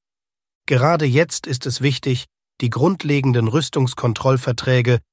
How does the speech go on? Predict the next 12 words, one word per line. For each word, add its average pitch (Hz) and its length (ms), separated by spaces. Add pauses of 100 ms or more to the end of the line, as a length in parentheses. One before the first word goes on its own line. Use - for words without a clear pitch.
(140)
um 170 200
den 147 140
Atomwaffensperrvertrag 117 1500
zu 131 100
erhalten 120 600 (340)
und 139 140
die 139 100
Zustimmung 147 680
für 135 140
den 123 160
Atomwaffenverbotsvertrag 127 1700
auszuweiten. 98 880